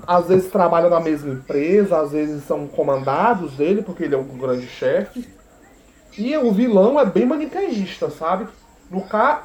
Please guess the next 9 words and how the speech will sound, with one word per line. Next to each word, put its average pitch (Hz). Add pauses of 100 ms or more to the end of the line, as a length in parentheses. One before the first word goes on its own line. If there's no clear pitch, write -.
(100)
nesse 349
caso, 196 (340)
a 185
vilã, 185
a 185
Cora, 220
ela 190
não 240
era 311